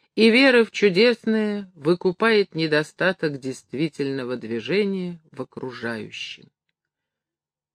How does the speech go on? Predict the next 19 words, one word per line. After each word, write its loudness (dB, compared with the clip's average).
Тускло -2
светит -2
нагорелая 0
свеча, -6
старушка 4
в 4
очках 0
оракулом 2
сидит -2
на 0
первом -2
месте, -6
ветер 0
шумит, -6
и 2
под 4
его 4
однообразные 4
звуки -4